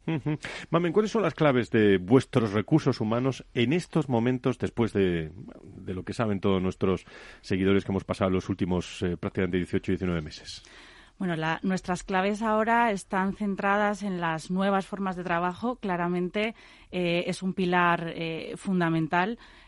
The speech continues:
Speaker 2: Eh, ha cambiado el, el covid, nos ha cambiado el, el paradigma de cómo estábamos gestionando anteriormente la, la empresa.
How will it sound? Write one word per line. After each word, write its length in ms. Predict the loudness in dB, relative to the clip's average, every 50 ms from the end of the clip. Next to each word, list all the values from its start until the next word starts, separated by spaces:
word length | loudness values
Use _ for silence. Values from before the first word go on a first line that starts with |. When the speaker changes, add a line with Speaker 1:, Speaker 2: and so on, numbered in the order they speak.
| _
Speaker 2:
Eh, 640 | -8 -4 -4 -2 -2 -2 -2 -2 -2 -4 -6 -8 -8 -4
ha 140 | -2 -2 0
cambiado 680 | 2 2 2 4 4 4 6 6 4 4 2 0 -4 -4
el, 540 | -6 -6 -4 -4 -4 -4 -6 -6 -8 -8 -10
el 180 | -10 -10 -10 -6
covid, 300 | -4 -2 0 2 2 2
nos 180 | 2 0 0 -2
ha 60 | -4
cambiado 640 | -2 -2 0 2 2 2 2 2 2 0 0 -2
el, 260 | -2 -2 -2 -4 -4 -4
el 140 | -4 -4 -2
paradigma 560 | 0 0 2 2 0 0 0 0 0 0 -2
de 60 | -2
cómo 160 | -4 -6 -6
estábamos 460 | -6 -4 -2 0 0 0 0 -2 -4
gestionando 580 | -8 -10 -8 -6 -4 -2 -2 -2 -2 -2 -2 -2
anteriormente 840 | -2 -2 -4 -4 -4 -2 -2 0 0 0 0 -2 -2 -2 -2 -4
la, 240 | -2 -2 -2 -4 -4 -4
la 120 | -6 -6
empresa. 440 | -6 -4 -4 -4 -4 -2 -2 -4